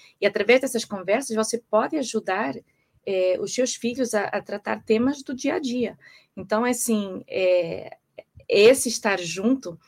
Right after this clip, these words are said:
eu vejo isso também na hora da refeição. É,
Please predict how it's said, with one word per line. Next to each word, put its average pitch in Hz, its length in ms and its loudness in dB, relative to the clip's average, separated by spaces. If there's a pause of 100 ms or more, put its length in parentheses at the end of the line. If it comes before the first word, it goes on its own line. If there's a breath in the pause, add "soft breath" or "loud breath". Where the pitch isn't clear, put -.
(120)
eu 220 160 10
vejo 233 340 8
isso 233 200 0
também 214 300 2
na 226 120 4
hora 220 180 2
da 269 80 2
refeição. 247 520 -4 (540 loud breath)
É, 185 680 6